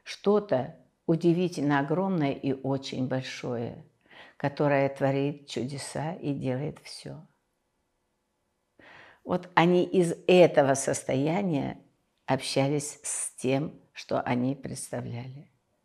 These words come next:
то, что для них было. А мы сейчас просто читаем, потому что с-, слова читаем, нам сказали, что это полезно. Прочти там сто восемь раз или тысячу раз, да? Ну, может, лет через десять у вас и получится то, что вы попросили и о чём вы молились.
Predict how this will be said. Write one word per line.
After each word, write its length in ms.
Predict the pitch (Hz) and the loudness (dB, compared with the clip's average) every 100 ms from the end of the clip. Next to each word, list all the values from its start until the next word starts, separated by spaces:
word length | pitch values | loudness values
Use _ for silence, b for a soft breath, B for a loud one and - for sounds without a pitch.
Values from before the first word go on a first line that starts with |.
| - | -6
то, 100 | 139 | -4
что 200 | - 131 | -2 -2
для 160 | 135 | 0
них 220 | 123 117 - | 0 -2 -6
было. 360 | 127 127 127 - _ B B - | -6 -6 -8 -14 _ B B -2
А 60 | |
мы 140 | 226 294 | 0 0
сейчас 300 | - - 233 | 0 0 0
просто 380 | - 269 - 180 | -2 -4 -2 -4
читаем, 500 | - 175 214 214 156 | -4 2 6 6 4
потому 340 | - 160 147 | 0 0 -2
что 220 | - - | -2 -4
с-, 180 | 135 - | -4 -6
слова 360 | - 147 131 127 | -2 4 4 4
читаем, 360 | - - 196 | 0 -2 0
нам 200 | 156 143 | 2 0
сказали, 380 | 139 - 156 175 | -2 -4 -2 -2
что 180 | 170 - | -2 -6
это 180 | 147 131 | -6 -4
полезно. 420 | 143 127 139 120 | -4 -4 -4 -4
Прочти 380 | - 147 - - | -2 -2 -4 -8
там 220 | - 131 | -2 -4
сто 300 | - - 123 - B B | -2 -4 -4 -6 B B
восемь 400 | 151 135 127 135 | 0 0 0 0
раз 260 | 139 127 | 0 -2
или 180 | - 139 | -2 -2
тысячу 540 | 135 - 123 135 - 151 | -2 -6 -6 -8 -10 -8
раз, 200 | 135 156 | -6 -2
да? 260 | 208 277 - _ _ _ _ _ _ _ - | 0 0 -4 _ _ _ _ _ _ _ -4
Ну, 100 | 214 | 2
может, 280 | 202 185 190 | 4 2 2
лет 220 | 180 175 | 2 2
через 280 | - 160 165 | 2 2 2
десять 480 | 180 196 - 135 - | 2 0 -2 -8 -4
у 60 | |
вас 240 | 139 139 139 | 0 0 -2
и 40 | |
получится 600 | 135 117 127 - - - | -2 0 -2 -6 -10 -10
то, 200 | 120 165 | -6 -6
что 200 | 151 - | -6 -6
вы 120 | 127 | -6
попросили 680 | 139 135 - 135 - 156 147 | -6 -6 -6 -8 -6 -4 -2
и 40 | 123 | -4
о 80 | |
чём 280 | 127 - 131 | -6 -8 -8
вы 80 | 123 | -6
молились. 720 | 127 143 139 127 127 - - | -6 -8 -10 -14 -16 -20 -20